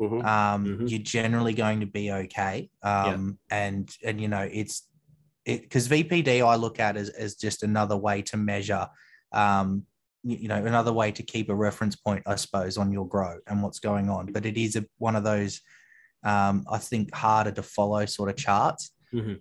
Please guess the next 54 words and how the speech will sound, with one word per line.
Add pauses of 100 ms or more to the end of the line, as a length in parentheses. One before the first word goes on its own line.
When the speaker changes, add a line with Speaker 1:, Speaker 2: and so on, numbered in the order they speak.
Speaker 2:
Um, (300)
you
know,
especially
if
it's,
if
you're
a
newer
grower, (380)
um,
worrying
about
V
P
D.
And
it's
one
of
those
things
too
that, (300)
that
if
you
focus
on
it
too
much
and
you
worry
too
much
about
it,
it's
going
to
affect
your
grow
because
you're
paying
too
much
attention
to
it.